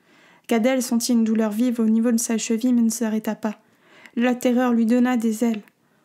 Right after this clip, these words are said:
En quelques minutes, d'une course effrénée, ils rejoignirent le balcon puis la grille. Plus aucune flèche ne siffla, mais l'assassin avait-il pour autant lâché l'affaire ?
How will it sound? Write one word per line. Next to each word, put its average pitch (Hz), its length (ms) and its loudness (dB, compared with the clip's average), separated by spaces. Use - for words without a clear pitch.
En 240 60 2
quelques 247 260 0
minutes, 247 560 0
d'une 226 220 2
course 254 260 -6
effrénée, 226 400 -4
ils 240 120 4
rejoignirent 254 520 2
le 226 100 2
balcon 233 360 0
puis 233 180 -4
la 220 100 0
grille. 208 240 -4
Plus 285 240 -2
aucune 240 340 2
flèche 269 240 -4
ne 240 120 2
siffla, 233 420 -6
mais 240 140 4
l'assassin 247 400 0
avait-il 233 400 0
pour 247 200 -2
autant 233 220 -2
lâché 226 260 -2
l'affaire ? 240 400 -8